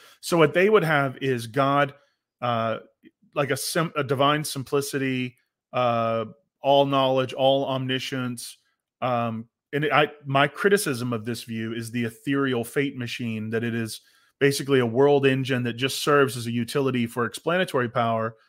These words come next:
but is not necessarily logically consistent or, or, uh, free of contradiction. But I think that what we hold to is a living, thinking, intelligent, brilliant,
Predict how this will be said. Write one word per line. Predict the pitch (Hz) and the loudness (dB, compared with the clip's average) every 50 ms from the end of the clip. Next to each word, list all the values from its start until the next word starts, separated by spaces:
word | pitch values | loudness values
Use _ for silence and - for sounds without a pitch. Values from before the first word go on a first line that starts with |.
| _ _ _ _ _ _ - | _ _ _ _ _ _ 0
but | 131 135 | 2 2
is | 131 120 | 2 2
not | 127 139 139 139 120 | 2 4 4 4 4
necessarily | 135 131 - 135 120 - 139 127 120 120 120 | 2 0 -2 -2 -2 -2 0 0 0 0 2
logically | 117 123 123 123 120 120 120 - 127 120 | 4 4 6 6 4 2 -2 -6 -6 -6
consistent | - - - 113 110 - - 135 120 - - - 120 117 113 | -6 -6 -8 -10 -8 -4 -4 -4 -4 -4 -6 -6 -6 -6 -6
or, | 107 113 110 107 110 - _ _ _ _ _ _ _ _ _ _ - | -4 -4 -4 -4 -6 -10 _ _ _ _ _ _ _ _ _ _ -10
or, | 113 113 113 113 113 | -8 -6 -4 -2 -2
uh, | 113 113 110 | -2 -2 -4
free | - - 147 143 127 | -4 -2 0 0 0
of | 117 - | 0 0
contradiction. | - 147 127 123 120 113 131 143 139 - 110 - _ _ _ _ _ _ _ - | 0 0 0 0 0 -2 -2 -2 -4 -6 -14 -14 _ _ _ _ _ _ _ 2
But | 135 143 | 4 6
I | 139 | 6
think | 135 - 165 170 170 156 - | 6 4 0 -2 -2 -2 -2
that | 131 123 123 - _ _ _ _ _ _ _ | -4 -4 -4 -6 _ _ _ _ _ _ _
what | - 127 123 120 | -6 -4 -2 0
we | 156 196 | 0 0
hold | 208 175 139 120 110 - | 2 2 0 0 -2 -6
to | - 113 117 139 151 | -8 -6 -6 -6 -8
is | 143 131 135 | -10 -10 -8
a | 123 | -6
living, | 113 117 123 135 127 151 156 160 170 170 - _ _ _ _ _ _ - - | -4 -2 -2 -2 -2 -2 -4 -4 -6 -8 -10 _ _ _ _ _ _ -12 -4
thinking, | - 139 143 139 135 160 160 165 170 175 175 _ _ _ _ _ _ _ _ | -2 -2 -2 -2 -2 -4 -6 -6 -6 -8 -10 _ _ _ _ _ _ _ _
intelligent, | - 117 117 - - 143 135 143 160 151 143 165 165 - 131 113 | -8 -8 -8 -4 0 2 2 2 2 0 -2 -4 -6 -6 -8 -10
brilliant, | 98 123 127 127 139 147 151 156 151 | -6 -2 -2 0 0 -2 -2 -4 -6